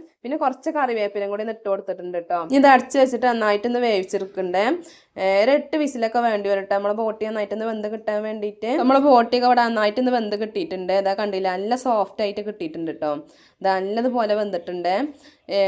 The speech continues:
എട്ട് വിസിൽ അടിച്ചിട്ടുള്ളൂ ട്ടോ. ഞാനിതുപോലെ ചട്ടി ഒന്ന് അടുപ്പത്ത് വെച്ച് കൊടുത്തിട്ടുണ്ട്. ഇതിലേക്ക് ഒരു മൂന്ന്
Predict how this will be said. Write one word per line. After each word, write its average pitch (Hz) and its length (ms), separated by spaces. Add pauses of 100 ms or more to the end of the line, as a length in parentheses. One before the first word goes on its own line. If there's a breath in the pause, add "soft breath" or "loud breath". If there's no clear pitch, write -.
(120)
എട്ട് 220 200
വിസിൽ 262 260
അടിച്ചിട്ടുള്ളൂ 185 540
ട്ടോ. 165 180 (320)
ഞാനിതുപോലെ 262 640
ചട്ടി 240 260
ഒന്ന് 233 160
അടുപ്പത്ത് 202 280
വെച്ച് 202 200
കൊടുത്തിട്ടുണ്ട്. 190 580 (400 loud breath)
ഇതിലേക്ക് 233 340
ഒരു 262 100 (100)
മൂന്ന് 254 220